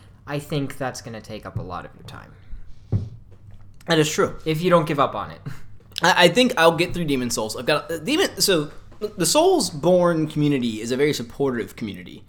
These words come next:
Speaker 1: Mm-hmm.
Speaker 2: That if you say, like, "I'm dabbling in this for the first time,"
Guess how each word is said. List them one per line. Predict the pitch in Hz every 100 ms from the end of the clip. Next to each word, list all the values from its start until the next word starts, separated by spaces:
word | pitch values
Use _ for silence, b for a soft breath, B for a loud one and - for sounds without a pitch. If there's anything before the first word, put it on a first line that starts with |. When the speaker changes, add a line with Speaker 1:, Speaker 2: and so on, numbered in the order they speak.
| -
Speaker 1:
Mm-hmm. | 101 123 117 147
Speaker 2:
That | 147 -
if | 143 -
you | 196 240
say, | 196 185
like, | 139
"I'm | 127 135
dabbling | 131 127 135
in | 127
this | 123 -
for |
the | 113
first | 110 120 -
time," | 127 131